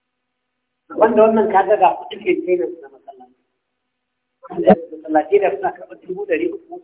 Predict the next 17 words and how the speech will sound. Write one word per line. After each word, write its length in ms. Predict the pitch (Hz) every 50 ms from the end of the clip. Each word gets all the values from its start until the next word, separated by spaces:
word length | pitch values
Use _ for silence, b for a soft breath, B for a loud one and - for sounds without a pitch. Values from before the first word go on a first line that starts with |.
| _
dubu 200 | _ - 359 392 415
ɗari 240 | 440 320 339 381 403
biyar. 240 | 330 349 175 175 - - - _ _ _ _ _ _ _ _ _ _ _ _ _ _ _ _ _
Suna 180 | 294 302 311 254 214 -
ce 120 | 247 254
da 120 | 269 - - - -
kyau 240 | - - - - - - - - - _ _ _ _ _ _ _ _ _ _ _ -
da 140 | - 175 170 165 156 - - - - - -
wannan 360 | - 196 226 226 220 208 185
gwamnati 400 | - 202 202 202 220 208 - - - -
ta 140 | - 170 190 190 190 196 196 -
sunanta, 480 | - - 440 214 370 - _ - -
muna 340 | - 233 285 - - - -
fatan 320 | - 262 254 262 311 -
ta 80 | - -
ci 140 | - - -
gaba. 160 | - - -